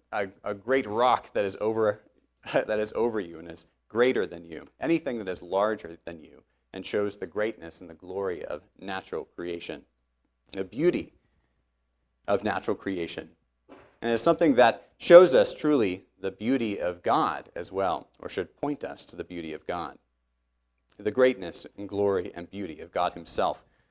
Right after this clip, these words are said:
who dwarfs these glories even more than the sun dwarfs a candle. The beauty of the earthly ought to,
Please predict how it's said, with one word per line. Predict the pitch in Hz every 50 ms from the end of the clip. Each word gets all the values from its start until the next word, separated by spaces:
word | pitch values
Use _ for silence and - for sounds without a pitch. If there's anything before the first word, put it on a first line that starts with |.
| _ _
who | - 110
dwarfs | 98 - - - 139 143 139 139 -
these | - 113 101 92 -
glories | - 92 92 92 87 80 76 78 80 - - _ _ _ _ _ _ -
even | 139 143 160 156 135 120
more | 120 120 110 98 85 80 80 - _ -
than | 101 101 98 95 - _ _
the | - 95
sun | - - - 143 131 101 82 76 78 - _ _
dwarfs | - 92 87 76 - - -
a | 87
candle. | - - 104 98 98 92 82 - - _ _ _ _ _ _ _ _ _ _ _ _ _ _ _ _ _ _ _
The | - 107
beauty | 113 170 190 196 180
of | 165 156
the | 135 127 -
earthly | - 135 160 - - - 95 90 90 92
ought | - 101 113 113 - -
to, | - 120